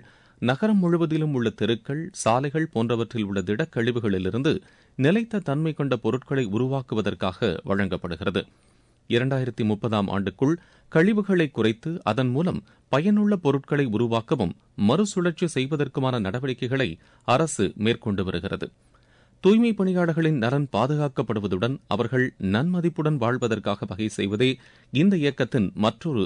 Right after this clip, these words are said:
அம்சமாகும். விவசாயிகளின் வாழ்க்கை தரத்தில் மகத்துவமிக்க மாற்றங்களை கொண்டு வருவதில் தமது அரசு உறுதியுடன் இருப்பதாக பிரதமர் திரு நரேந்திர மோடி கூறியுள்ளார். இதுகுறித்து சமூக வலைதளத்தில் பதிவிட்டுள்ள அவர், இதை நோக்கமாக கொண்டு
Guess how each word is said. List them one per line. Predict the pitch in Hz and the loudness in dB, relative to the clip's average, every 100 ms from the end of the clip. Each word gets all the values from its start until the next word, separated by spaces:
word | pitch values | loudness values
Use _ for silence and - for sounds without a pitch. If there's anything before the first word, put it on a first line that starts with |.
| - | 0
அம்சமாகும். | 107 104 92 82 113 - _ _ _ _ _ _ | -4 -4 -6 -6 -6 -8 _ _ _ _ _ _
விவசாயிகளின் | 151 180 254 - 226 202 185 180 180 | 2 4 2 0 0 4 4 4 4
வாழ்க்கை | 104 113 160 - 185 | 4 4 2 0 -4
தரத்தில் | - 131 - 147 156 - | -2 -2 -2 -4 -2 0
மகத்துவமிக்க | 98 120 185 202 185 175 156 165 | 0 0 -2 0 0 0 0 0
மாற்றங்களை | 117 117 - 135 123 120 | 2 2 0 -2 -2 0
கொண்டு | 104 104 | 0 0
வருவதில் | 104 104 - 85 82 _ _ _ | -2 -4 -4 -6 -6 _ _ _
தமது | 156 185 202 156 | 2 2 2 -2
அரசு | 151 175 165 95 | -4 -2 -2 0
உறுதியுடன் | - 170 175 160 135 | 0 0 0 0 -2
இருப்பதாக | 117 107 101 98 131 | -2 -2 -2 -2 -4
பிரதமர் | - 107 135 147 143 | -4 -6 -6 -8 -6
திரு | 113 95 | -4 -2
நரேந்திர | 90 120 123 95 | -2 -4 -6 -4
மோடி | 90 87 - | -4 -4 -4
கூறியுள்ளார். | 120 85 82 87 78 - _ _ _ _ - | -4 -4 -4 -2 -2 -6 _ _ _ _ -4
இதுகுறித்து | 123 127 139 147 123 113 - _ - | -2 0 -2 -2 -2 -2 -6 _ -6
சமூக | - 165 214 202 | 0 2 2 2
வலைதளத்தில் | 175 123 147 147 139 143 127 | 2 2 2 -2 -2 -2 -2
பதிவிட்டுள்ள | 113 123 110 95 | -2 -2 -4 -2
அவர், | 87 104 - _ _ _ | 0 -2 -4 _ _ _
இதை | 139 151 185 | 0 2 2
நோக்கமாக | 139 202 202 196 175 180 | 2 0 2 0 2 0
கொண்டு | - 120 156 | 0 -2 -2